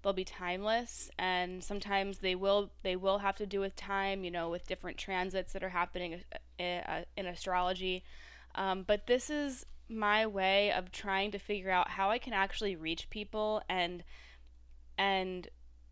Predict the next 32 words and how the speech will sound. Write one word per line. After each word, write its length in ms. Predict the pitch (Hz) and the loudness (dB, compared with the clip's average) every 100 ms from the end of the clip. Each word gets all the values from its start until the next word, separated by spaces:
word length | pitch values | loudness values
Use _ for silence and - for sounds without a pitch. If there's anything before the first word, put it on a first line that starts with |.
| - - - - | -20 -20 -20 -8
you 160 | 196 | -2
know, 360 | 185 175 170 - - - - - - - - - - | 2 2 0 -6 -14 -18 -18 -18 -20 -20 -20 -18 -10
be 140 | - 240 | 0 2
the 120 | 220 | 2
messenger 680 | 196 190 - 226 220 220 220 | 4 2 2 -2 2 4 4
of 240 | 202 196 | 2 0
these 920 | 208 202 196 196 190 185 - - - - | 0 0 2 2 0 -2 -4 -6 -8 -10
messages 800 | 220 202 202 220 202 208 202 196 | -2 0 0 -2 2 2 4 2
that 120 | 208 196 | 2 4
I'm 200 | 190 190 | 2 0
receiving 640 | 196 - 196 196 190 190 | -2 0 0 2 0 -2
through 460 | 185 202 196 190 185 | -6 -4 0 0 0
the 80 | |
tool 360 | 185 - 196 185 | -2 -4 0 0
of 100 | 185 | 0
tarot. 580 | - 247 240 180 160 170 | 0 4 6 4 2 -2
And 460 | 185 180 180 180 170 | 0 0 0 -4 -6
the 100 | 190 | -4
reason 380 | 196 214 240 233 | -4 -4 -2 0
why 500 | 208 202 202 196 - - - - - | 4 4 4 0 -4 -8 -12 -16 -10
tarot 680 | - - 202 202 196 190 190 - | -6 2 4 6 6 4 2 0
is 460 | 190 185 185 180 - | 2 2 0 -2 -6
helping 420 | - 196 196 185 | 0 0 0 -2
me 160 | 190 214 | 0 -2
so 240 | - 190 | 0 -2
much 300 | 175 175 175 | 0 -2 -2
is 140 | 190 185 | -4 -4
because 580 | 196 - 190 185 180 - | -8 -4 -2 -2 -2 -6
it's 180 | 190 | -8
helping 380 | - 196 202 262 | -2 -2 0 -2
me 200 | 226 196 - | -2 -2 -2
integrate 720 | 196 190 208 180 170 165 - | -4 -4 -6 -4 -2 -2 -4